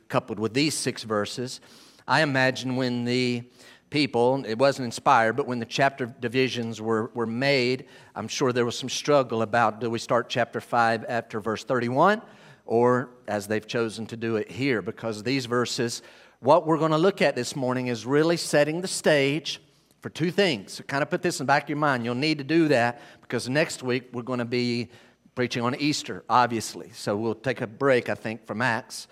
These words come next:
although there's lots of resurrection content in Acts. We'll see. I don't know where, exactly where the Lord's gonna have us go yet. But, uh, we will not be preaching on Ananias and Sapphira. The Lord would really have to write that in the,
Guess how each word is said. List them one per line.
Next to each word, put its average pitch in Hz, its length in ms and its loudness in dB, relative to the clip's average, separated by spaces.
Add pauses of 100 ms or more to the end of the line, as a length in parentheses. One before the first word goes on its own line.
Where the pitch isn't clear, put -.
(300)
although 101 240 -6
there's 95 220 -8
lots 101 340 -2
of 101 140 -8 (460)
resurrection 107 680 -4
content 104 560 -6
in 104 160 -8
Acts. 110 360 -6
We'll 104 80 -10
see. 117 260 -4
I 92 80 -4
don't 110 120 -8
know 107 80 -6
where, 107 160 -6
exactly 107 380 -8
where 104 120 -4
the 101 60 -8
Lord's 101 180 -8
gonna 98 100 -10
have 92 80 -10
us 92 80 -16
go 120 160 -4
yet. 104 260 -4 (560)
But, 123 680 2
uh, 101 280 -2
we 107 140 -8
will 104 100 -8
not 110 300 -2
be 104 80 -4
preaching 104 320 -8
on 95 140 -8
Ananias 92 480 -10
and 101 100 -16
Sapphira. 90 540 -6
The 85 160 -14
Lord 101 200 -4
would 104 140 -8
really 123 400 2
have 113 160 -4
to - 80 -12
write 98 220 -4
that 95 180 -8
in 90 60 -20
the, - 160 -16